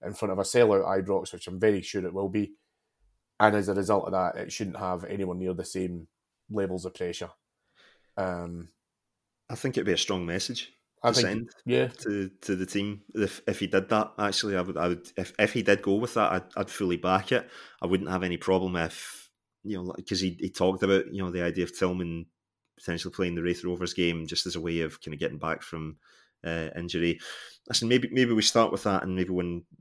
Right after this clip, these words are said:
Speaker 2: the game is won, you, you know, if you, if you go out, you go four up at halftime or something like that. And I'm not saying that that's easy done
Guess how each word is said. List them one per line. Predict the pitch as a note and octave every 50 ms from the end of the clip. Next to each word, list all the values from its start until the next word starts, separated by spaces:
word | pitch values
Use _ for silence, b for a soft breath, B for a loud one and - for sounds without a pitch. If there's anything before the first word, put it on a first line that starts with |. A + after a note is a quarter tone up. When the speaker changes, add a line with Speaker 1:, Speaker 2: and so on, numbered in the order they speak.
| - - -
Speaker 2:
the | - G#2+ F#2+
game | F#2+ F#2+ F#2+ F#2 F2+
is | E2+ E2+
won, | F2+ E2+ F2 F2+ F#2 F#2 F2+ F2 E2+ E2+ F2 _
you, | - F#2+ F2+ F2+ E2+ E2+ E2 E2 E2 D#2+ D#2 _ _ _ _ _ _ _
you | - F#2
know, | D#2
if | D#2 - -
you, | F#2+
if | - - -
you | F2 D#2+
go | - A2 G2+ F#2
out, | F2+ F2+ F2 - - _ _
you | _ F2+ F#2 F2 E2+ E2+ - _
go | G#2 F#2+
four | - - - - G#2 F#2+ F2
up | E2+ F2+ -
at | -
halftime | - - D#2+ D#2 - - F2+ E2
or | E2 D#2 - _
something | - - - - F2 F2 E2+ - G2+ G2
like | F#2+ F#2 - -
that. | F2 D#2+ D#2 -
And | D#2+ E2
I'm | G2+
not | B2 A#2 F#2+
saying | - - F#2 F2+ F2
that | E2 D#2+
that's | - E2 F2+ F2 - - - - -
easy | - F#2+ F#2 F2 F2+ D#2+ D2
done | F2 E2+ F2 F#2 F#2 F2+